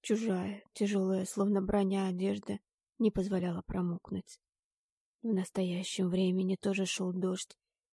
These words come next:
и я чувствовал его запах. Наверное, из-за оставленного открытым на ночь окна. Зачем я смотрел на нее? Зачем шел по пятам?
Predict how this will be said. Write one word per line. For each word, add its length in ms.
и 120
я 220
чувствовал 580
его 320
запах. 640
Наверное, 640
из-за 360
оставленного 680
открытым 480
на 140
ночь 220
окна. 480
Зачем 440
я 100
смотрел 440
на 140
нее? 400
Зачем 500
шел 240
по 120
пятам? 500